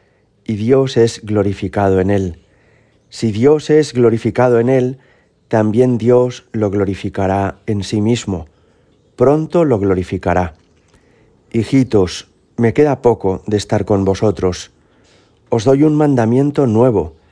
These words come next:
que os améis unos a otros como yo os he amado. Amaos también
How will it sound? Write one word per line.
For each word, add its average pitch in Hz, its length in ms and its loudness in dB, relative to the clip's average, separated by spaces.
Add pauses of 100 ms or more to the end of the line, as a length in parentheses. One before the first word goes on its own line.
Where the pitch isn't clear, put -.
(480)
que 113 100 2
os 101 160 0
améis 113 580 2
unos 127 380 0
a 120 80 4
otros 127 460 0 (680)
como 107 280 2
yo 143 200 2
os 139 160 -2
he 120 100 4
amado. 95 480 -2 (680)
Amaos 135 420 0
también 110 600 0